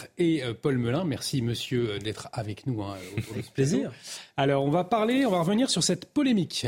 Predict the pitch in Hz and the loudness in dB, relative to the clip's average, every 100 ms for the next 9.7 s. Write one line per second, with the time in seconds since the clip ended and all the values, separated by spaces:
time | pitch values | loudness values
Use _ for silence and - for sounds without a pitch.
0 | 127 175 247 240 196 147 - - - 180 | 0 2 2 4 4 2 -2 -8 -2 0
1 | - 208 226 190 160 - 190 - - 233 | 2 2 2 2 0 0 0 0 0 0
2 | 214 156 - 208 180 - 175 156 156 160 | -2 -2 0 0 0 0 0 2 0 0
3 | 185 151 - 147 139 139 156 220 247 - | 2 2 0 -4 -2 0 2 2 0 -2
4 | - 143 - 170 156 143 147 170 143 127 | -2 -4 0 0 2 2 2 2 0 0
5 | 127 120 120 185 233 - 135 131 131 120 | -2 -2 0 0 -2 -4 -6 -2 0 -2
6 | 113 120 117 110 127 139 120 - 117 107 | -6 -6 -8 -6 -6 -6 -8 -8 -8 -6
7 | 101 - 147 - 113 110 113 120 139 123 | -8 -6 -6 -6 -8 -6 -6 -4 -2 0
8 | 135 117 110 120 - 131 - - 120 - | 0 0 -2 -4 -2 -4 -4 -8 -8 -6
9 | 127 - 110 110 - 175 | -6 -6 -4 -4 0 0